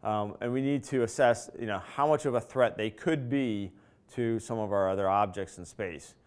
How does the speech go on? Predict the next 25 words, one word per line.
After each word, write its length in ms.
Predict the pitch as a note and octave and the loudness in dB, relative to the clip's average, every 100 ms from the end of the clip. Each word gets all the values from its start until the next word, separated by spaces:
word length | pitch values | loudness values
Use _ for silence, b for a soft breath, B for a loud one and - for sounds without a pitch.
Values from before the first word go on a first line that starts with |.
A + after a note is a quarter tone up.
| b b b b b b | b b b b b b
So 440 | - B2 A2 F#2 - | 0 4 4 2 0
typical 640 | A#3 G#3 F3+ E3 - A#2 | 2 4 6 6 2 -12
threat 320 | - D3+ C#3+ B2+ | 0 6 6 4
scenario 500 | - C3 B2+ B2+ B2 | -4 0 2 4 4
might 240 | A#2 A#2 | 2 0
be 160 | A2+ A2 | -2 -2
to 240 | G#2+ G#2+ | -4 -8
simply 260 | G#2 B2 B2+ | -10 -6 -2
understand, 680 | B2 B2+ B2 A2 G#2 G#2 G2 b b b - | -2 -4 -4 -4 -4 -4 -8 b b b -10
can 320 | - D#3+ D3+ | 0 2 2
this 220 | C#3 B2+ | 0 2
other 240 | C3 C#3 B2+ | 2 2 0
spacecraft 640 | - A2+ G#2+ - A2 G#2 | -4 -4 -2 2 2 2
get 180 | A#2+ - | -6 -4
close 240 | A2+ G#2 | -2 -2
to 80 | - | -2
my 300 | G#2+ G#2 G#2 | 0 2 2
spacecraft 680 | G2+ - G#2+ - A2+ G2 F#2 | -2 -6 -6 -4 -2 -2 -2
of 100 | F#2+ | -8
interest 320 | G2+ F#2+ F#2+ | -10 -10 -12
or 60 | G2 | -8
my 180 | F#2+ G2 | -6 -6
high 220 | G2 F#2+ | -4 -6
value 400 | F2 F2+ F2+ F#2 | -4 -4 -4 -2
asset? 500 | G2+ G#2+ - E2 - | 0 0 -4 -8 -10